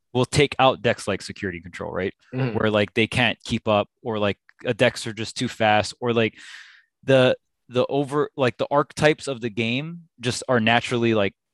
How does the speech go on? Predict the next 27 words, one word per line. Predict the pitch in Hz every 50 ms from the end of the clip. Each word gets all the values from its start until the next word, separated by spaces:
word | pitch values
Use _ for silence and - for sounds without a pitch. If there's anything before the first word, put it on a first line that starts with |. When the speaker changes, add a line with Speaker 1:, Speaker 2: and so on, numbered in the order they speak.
| _ _ _ _ _ _
Speaker 1:
hit | - - - 156 -
harder, | - - 127 123 117 127 131 131 139 135 _ _ _ _
right? | - 120 117 120 - -
And | 135 131 123
then | 123 120 127
you | 131 120 117
Speaker 2:
Mm-hmm. | 110
Speaker 1:
can't | 117 139 135 127 107 104
just, | 113 110 - -
like, | 117 107 101 98 - _ _ _ _ _ _ _ _ _ _ _ -
outvalue | 131 127 - 117 104 117 117 117 117 113
your | 110 107 104 104
opponent | - - 113 107 104 95 87
via | 90 101 92 90
recovering | 90 90 - 104 98 87 90 95 95 87
through | - 87 87
security. | - - - - 87 87 85 90
So, | - - - 95 90 101 - - - - - - - - - -
um, | - 107 104 101 101 98 98 - - -
I | 135 156
know | 190 208
next | 170 143 143 - -
format | - 156 139 131 123
in | 113 110
B | 104 113
T | - -
seven, | 104 - - 117 110 107 110 107 107 107